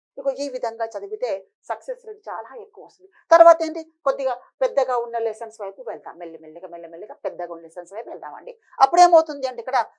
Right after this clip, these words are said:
సపోజ్కి plans తీసుకుందాం. plans, plans అనేది చాలా వరకు అభ్యర్థులందరికీ క్లమ్జీగా అనిపిస్తుంది. plans ఒకటి ఎందుకు అలా అనిపిస్తుంది అంటే అదంతా గణాంకాలతో ముడిపడి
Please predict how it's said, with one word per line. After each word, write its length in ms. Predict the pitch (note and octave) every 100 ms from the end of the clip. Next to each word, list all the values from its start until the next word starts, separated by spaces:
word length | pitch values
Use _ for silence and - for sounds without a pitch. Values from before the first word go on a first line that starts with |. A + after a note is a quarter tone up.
| -
సపోజ్కి 360 | D#4+ A3 A3+ A#3+ -
plans 300 | A#3 B3+ -
తీసుకుందాం. 280 | A3+ E3 D#3
plans, 340 | F3 D3 B2+ - _ _ _ -
plans 340 | C#4+ D#4+ F4+ E4+
అనేది 240 | E4 D#4+ E4+ -
చాలా 320 | B3 D#4 E4+ D#4
వరకు 280 | D4+ D#4 C#4 B3 _ -
అభ్యర్థులందరికీ 640 | G#3+ C#4+ C#4+ C4+ C4 C#4 C#4 B3+
క్లమ్జీగా 500 | A#3 A#3 B3 C#4+ A#3
అనిపిస్తుంది. 460 | F#3 F#3 _ D#3+ -
plans 340 | G3 F3 F3 D#3+
ఒకటి 220 | - D3+ - _ _ _ - A#3
ఎందుకు 300 | E4+ F#4+ F#4 D4
అలా 120 | A3+
అనిపిస్తుంది 360 | G#3+ A3+ - A3+
అంటే 160 | G3 A#3 F3+ - _ _ -
అదంతా 280 | A#3+ F#4+ C#4 F#3
గణాంకాలతో 720 | F#3+ B3+ D#4+ - A#3 G#3+ G#3 A3+
ముడిపడి 320 | F#3+ F3+ F3